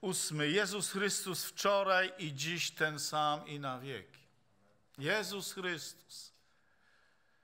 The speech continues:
Tak, kiedy czytałem ten fragment, ten wiersz bardzo znany, bardzo popularny, od razu mi przyszło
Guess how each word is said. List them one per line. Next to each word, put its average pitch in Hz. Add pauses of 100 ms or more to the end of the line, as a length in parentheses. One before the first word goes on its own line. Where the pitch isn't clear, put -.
(120)
Tak, 139
kiedy 196
czytałem 214
ten 190
fragment, 196
ten 165
wiersz 175
bardzo 175
znany, 185
bardzo 165
popularny, 170 (1080)
od 143
razu 214
mi 214
przyszło -